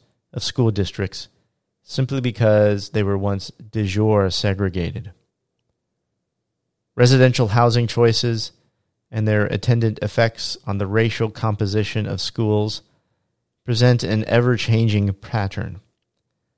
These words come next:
one difficult to address through judicial remedies. As the de jure violation becomes more remote in time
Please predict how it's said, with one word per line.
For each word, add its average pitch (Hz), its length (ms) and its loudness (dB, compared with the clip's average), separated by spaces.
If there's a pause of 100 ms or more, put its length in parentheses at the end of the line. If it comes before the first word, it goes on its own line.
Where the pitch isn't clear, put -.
(300)
one 113 180 2
difficult 110 640 2
to 110 160 -2
address 98 440 0
through 98 320 -4
judicial 95 500 -4
remedies. 90 560 -4 (1600)
As 117 240 2
the 117 200 6
de 110 180 0
jure 127 600 2
violation 117 680 4
becomes 107 400 -2
more 110 300 2
remote 110 600 2
in 107 180 -2
time 95 580 -4